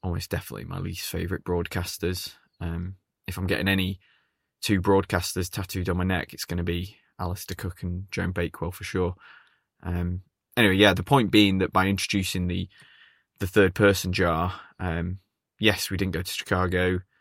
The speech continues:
but, uh, I also didn't get the tattoos,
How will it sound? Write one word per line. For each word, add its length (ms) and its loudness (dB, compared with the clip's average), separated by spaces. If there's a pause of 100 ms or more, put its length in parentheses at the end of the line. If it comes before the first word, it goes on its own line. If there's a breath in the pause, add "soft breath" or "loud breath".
(500)
but, 460 -6 (120)
uh, 40 -4
I 260 -2
also 220 -2
didn't 200 -4
get 160 -6 (160)
the 200 -6
tattoos, 680 -4